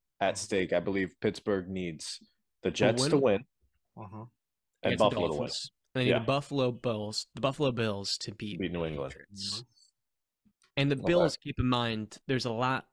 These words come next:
Speaker 2: I I feel so bad for these Bills players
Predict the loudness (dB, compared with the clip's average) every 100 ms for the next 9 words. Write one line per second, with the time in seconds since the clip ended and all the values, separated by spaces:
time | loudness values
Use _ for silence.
0 | -6 -6 -4 -4 0 0 2 0 2 0
1 | 0 -2 -6 -6 -4 -2 -2 -2 0 0
2 | -2 -4